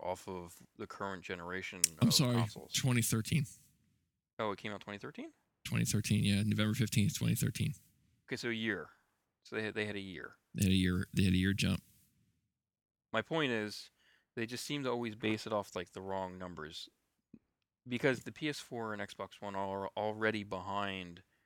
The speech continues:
Speaker 1: technically, when you're thinking of G P Us.
Speaker 2: Mm-hmm.
Speaker 1: Like, there was just, they are. <laughs> Maybe not for, not compared to the previous generation of consoles, but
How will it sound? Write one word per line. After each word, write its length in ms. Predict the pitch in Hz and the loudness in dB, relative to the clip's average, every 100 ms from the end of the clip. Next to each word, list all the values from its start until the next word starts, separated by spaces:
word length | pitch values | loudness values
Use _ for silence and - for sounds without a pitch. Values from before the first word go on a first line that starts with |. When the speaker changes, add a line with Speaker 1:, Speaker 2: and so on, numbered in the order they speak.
| _ - | _ -4
Speaker 1:
technically, 640 | 101 98 90 92 90 90 | -4 -4 -6 -4 -4 -4
when 140 | 92 | -8
you're 100 | 90 | -14
thinking 380 | 90 90 - 98 | -14 -14 -12 -10
of 220 | 90 87 - _ _ _ _ _ | -10 -10 -18 _ _ _ _ _
G 180 | - 104 | -10 -10
P 240 | - 95 85 | -10 -12 -12
Us. 300 | - - - _ - | -12 -16 -16 _ 0
Speaker 2:
Mm-hmm. 240 | 113 160 | 2 4
Speaker 1:
Like, 140 | 110 104 | 2 2
there 120 | 117 | 0
was 140 | 117 | -2
just, 260 | 117 104 - _ _ _ | -6 -10 -12 _ _ _
they 100 | 117 | 6
are. 340 | 113 127 - - _ _ _ _ - | 6 6 2 -4 _ _ _ _ -12
<laughs> 60 | - - - - _ _ _ _ _ - | -10 -8 -10 -12 _ _ _ _ _ -2
Maybe 240 | 135 147 | 0 4
not 160 | 139 131 | 2 2
for, 280 | 113 107 - - _ _ _ _ _ _ _ - | -2 -4 -6 -20 _ _ _ _ _ _ _ 0
not 260 | 127 131 - | 6 6 4
compared 320 | 113 120 110 | 2 4 6
to 60 | |
the 160 | 101 98 - | 2 -6 -6
previous 280 | 117 107 | -6 -6
generation 460 | - 101 101 110 - | -6 -4 -2 -2 -6
of 60 | 95 | -8
consoles, 380 | 117 127 101 92 | -6 -6 -10 -6
but 160 | 98 | -6